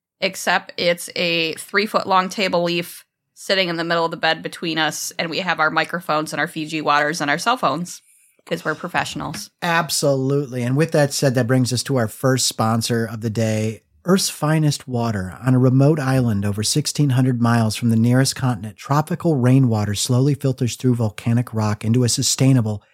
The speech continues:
Speaker 2: ancient artesian aquifer. Drop by drop, Fiji water acquires the natural minerals and electrolytes that give it its signature soft, smooth taste, perfected by nature. There's nothing on earth quite like it.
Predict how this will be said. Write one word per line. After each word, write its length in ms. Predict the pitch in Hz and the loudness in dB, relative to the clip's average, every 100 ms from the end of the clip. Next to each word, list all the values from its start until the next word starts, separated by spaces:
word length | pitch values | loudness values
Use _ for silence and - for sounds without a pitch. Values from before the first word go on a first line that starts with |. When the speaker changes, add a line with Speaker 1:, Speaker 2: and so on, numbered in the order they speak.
| _ _ | _ _
Speaker 2:
ancient 480 | 147 165 160 104 - _ _ _ - | 4 4 4 0 -2 _ _ _ -4
artesian 600 | 113 101 - 123 117 127 - | -2 -2 0 2 4 2 0
aquifer. 540 | 104 101 104 - 95 - _ _ _ _ _ - | -4 -4 -8 -12 -18 -20 _ _ _ _ _ -6
Drop 360 | 123 143 147 | 2 2 2
by 180 | - 139 | 2 2
drop, 420 | 120 120 113 98 _ _ | 2 0 0 -2 _ _
Fiji 340 | - 151 143 151 | 0 0 4 2
water 400 | 123 127 120 113 | 4 4 2 0
acquires 540 | 110 131 120 117 113 | -2 0 2 2 0
the 80 | 113 | -2
natural 540 | 104 107 113 - 123 | -2 0 -2 -2 -2
minerals 500 | 113 113 127 131 131 | 0 2 2 2 0
and 140 | - 113 | -6 -6
electrolytes 680 | 110 120 - 117 104 104 - | -2 -2 -2 -4 -4 -8 -10
that 120 | 110 | -4
give 160 | 131 | 0
it 80 | 127 | 2
its 160 | 120 - | 0 -2
signature 440 | - 156 156 - | -2 0 -2 0
soft, 360 | 139 - 151 139 | 0 4 4 2
smooth 380 | - 160 151 139 | 0 4 2 2
taste, 400 | 156 156 117 - _ _ _ | 0 0 0 -8 _ _ _
perfected 520 | 143 127 139 127 139 | 0 2 2 0 0
by 120 | 117 113 | 2 2
nature. 440 | 110 113 - 95 - _ _ _ | 2 0 0 -4 -6 _ _ _
There's 180 | 107 104 | -2 2
nothing 340 | 104 101 107 | 0 2 0
on 160 | 95 95 | 0 -2
earth 220 | 92 - _ _ _ | -4 -12 _ _ _
quite 320 | - - 104 | -8 -2 -2
like 280 | 92 95 92 | -2 -10 -12
it. 100 | 87 | -18